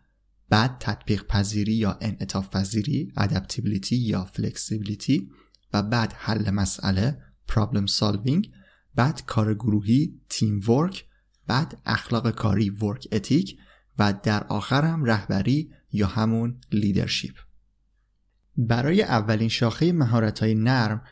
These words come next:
سه تا زیر شاخه رو معرفی کردم: هدف گذاری، گول ستینگ، برنامه ریزی، پلنینگ، و اولویت بندی، پرایورتایزینگ.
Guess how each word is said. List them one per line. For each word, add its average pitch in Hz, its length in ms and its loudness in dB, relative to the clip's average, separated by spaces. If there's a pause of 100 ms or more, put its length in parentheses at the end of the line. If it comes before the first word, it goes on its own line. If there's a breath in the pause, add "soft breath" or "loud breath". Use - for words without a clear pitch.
(100)
سه - 380 2
تا 196 220 4
زیر 131 240 2
شاخه 117 360 -2
رو 135 400 -2
معرفی 101 420 2
کردم: - 440 -4 (380)
هدف 98 420 -2
گذاری، 107 720 0 (180)
گول 95 220 2
ستینگ، 110 640 -2 (540)
برنامه 95 500 4
ریزی، 95 480 0 (100)
پلنینگ، 113 600 0 (340 soft breath)
و 123 460 0
اولویت 104 580 0
بندی، 110 540 0 (200)
پرایورتایزینگ. 110 1080 0